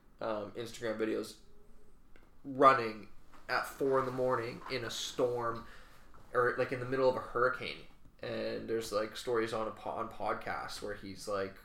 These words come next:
gotten out to run, and it's like, people have asked him, like, "Why, what are you doing?" He's like, "I'm running because you guys aren't." You know, like, there's something to just, like, pushing your, like, the muscle between your two ears. Um, just, like,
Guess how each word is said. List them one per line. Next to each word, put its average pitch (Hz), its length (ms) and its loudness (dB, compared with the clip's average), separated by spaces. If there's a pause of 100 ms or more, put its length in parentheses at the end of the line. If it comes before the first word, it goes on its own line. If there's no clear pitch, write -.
gotten 95 280 -2
out 87 220 -8
to 101 60 -12
run, 92 240 -6
and 90 80 -10
it's 87 160 -10
like, 87 260 -8
people - 260 -10
have 90 80 -4
asked 90 220 -6
him, - 60 -10
like, 87 160 -12
"Why, 110 240 0
what 120 180 -4
are 120 40 -8
you 117 80 -8
doing?" 113 580 -4
He's - 160 -14
like, 87 140 -8
"I'm 107 140 -4
running 104 240 -6
because 104 300 -12
you 107 100 -12
guys 110 260 -2
aren't." 110 260 -4 (680)
You 120 100 2
know, 127 100 6
like, 120 140 2
there's 120 100 -8
something 113 420 -2
to - 60 -12
just, - 160 -8
like, 117 140 0 (340)
pushing 131 480 -4
your, 113 260 -6
like, 113 200 -2
the 113 60 -8
muscle 110 360 -4
between 110 260 -8
your 107 100 -8
two 107 200 -4
ears. 107 380 -4 (680)
Um, 101 480 -2 (960)
just, - 200 -10
like, 78 220 -8